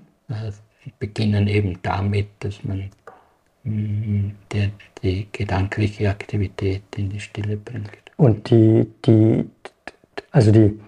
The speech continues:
Speaker 2: die Tibeter haben so einen Stufenplan. Verhalten, Ernährung, äußere Therapien, Phytotherapie und dann noch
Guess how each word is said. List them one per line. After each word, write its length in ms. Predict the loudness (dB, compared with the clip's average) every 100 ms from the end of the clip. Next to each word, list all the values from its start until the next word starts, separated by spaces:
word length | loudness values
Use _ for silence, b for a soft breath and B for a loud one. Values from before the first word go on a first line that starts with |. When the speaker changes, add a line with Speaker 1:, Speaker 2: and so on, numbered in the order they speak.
| B -6
Speaker 2:
die 100 | 0
Tibeter 280 | 4 6 6
haben 80 | 6
so 60 |
einen 100 | 4
Stufenplan. 760 | 2 0 2 2 2 2 0 0
Verhalten, 840 | -4 0 4 6 6 4 4 4 6
Ernährung, 1000 | 6 6 8 6 6 4 4 4 0 -6 B B B B B _ 2
äußere 580 | 2 2 2 2 2
Therapien, 540 | 2 2 2 2 4 4
Phytotherapie 880 | 2 0 0 2 2 2 2 4
und 180 | 4 4
dann 160 | 4 4
noch 200 | 4